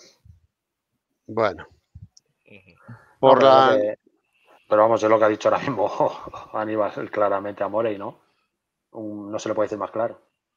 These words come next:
Speaker 3: Conforme vaya pasando, yo creo, el tiempo también tendrá que ir bajando Morey lo, lo que pide, ¿no?
Speaker 1: Es, es que yo creo que no le interesa empezar la liga con Simon, por lo que pueda
Speaker 3: Claro.
Speaker 1: pasar.
Speaker 3: Claro.
Speaker 2: A ninguno de los dos, ni a Simon ni a, ni a Morey.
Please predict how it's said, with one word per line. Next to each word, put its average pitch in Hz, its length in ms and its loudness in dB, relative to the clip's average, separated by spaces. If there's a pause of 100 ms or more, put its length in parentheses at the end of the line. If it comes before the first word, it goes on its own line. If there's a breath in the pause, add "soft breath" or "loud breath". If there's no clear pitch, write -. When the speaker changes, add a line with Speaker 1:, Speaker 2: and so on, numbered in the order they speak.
(440)
Speaker 3:
Conforme 107 320 -2
vaya 110 160 2
pasando, 117 320 -2
yo 113 100 0
creo, 113 120 -2
el 110 60 -6
tiempo 113 180 -6
también 113 180 -4
tendrá 107 200 -6
que 98 80 -8
ir 104 40 -4
bajando 101 260 -6
Morey 92 320 -10
lo, 92 260 -10
lo 92 140 -12
que 92 120 -10
pide, 107 260 -10
¿no? 113 60 -10
Speaker 1:
Es, - 140 -8 (240)
es 127 140 -8
que 123 140 -4
yo 127 120 2
creo 131 160 2
que 120 120 0
no 120 100 2
le 123 80 4
interesa 120 400 2
empezar 110 340 0
la 107 120 4
liga 107 240 2
con 98 160 -6
Simon, 95 360 -6 (200)
por 110 120 0
lo 107 80 2
que 101 120 0
pueda 107 240 4
Speaker 3:
Claro. 92 80 -2
Speaker 1:
pasar. 90 280 -10 (460)
Speaker 3:
Claro. 95 220 -8
Speaker 2:
A 143 40 -8
ninguno 143 320 -4
de 143 60 6
los 123 160 4
dos, 110 460 -2
ni 123 120 -6
a 120 80 2
Simon 180 440 0
ni 143 80 2
a, 107 840 -6
ni 110 100 -8
a 110 40 -4
Morey. 107 400 -6